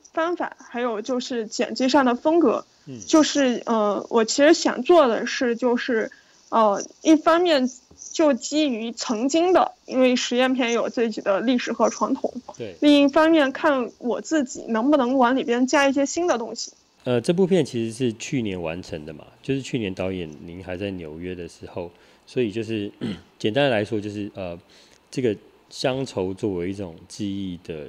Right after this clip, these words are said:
Speaker 2: 的，就是在作品里面的呈现，那它被，它的隐喻就是桃花。那在您在纽约的时候，有没有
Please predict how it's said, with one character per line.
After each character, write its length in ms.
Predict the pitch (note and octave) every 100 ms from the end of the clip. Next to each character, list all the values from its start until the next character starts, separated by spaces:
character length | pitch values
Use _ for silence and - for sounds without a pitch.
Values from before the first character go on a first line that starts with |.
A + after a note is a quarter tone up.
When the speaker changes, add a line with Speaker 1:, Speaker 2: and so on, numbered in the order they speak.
| -
Speaker 2:
的， 120 | - - -
就 140 | - G2
是 240 | - F2+ F2
在 180 | - F#2
作 180 | - F#2+
品 160 | F2
里 60 | E2+
面 100 | F#2+
的 80 | E2+
呈 240 | - D#2+ F2+
现， 320 | - G2+ F2
那 180 | F#2+ F#2 - - _ -
它 240 | A2 G#2+
被， 460 | - A2 G2 F2 F2+ _ -
它 120 | B2+
的 80 | A#2
隐 140 | F2+
喻 140 | F#2+ G2
就 100 | F#2+
是 100 | F#2
桃 280 | - D#2
花。 340 | E2 F2+ E2 F2 _ _ _ -
那 200 | C3+ A2+ _ _ _ _ _ _ -
在 340 | D3 B2+ A#2 - _ _ - E2 - -
您 240 | G#2+ A2+
在 180 | C#3 B2+
纽 280 | A2 F2+ G#2
约 180 | C#3+
的 120 | C#3 A#2
时 180 | -
候， 140 | G#2 A2
有 80 | F2+
没 120 | F2+
有 160 | F2+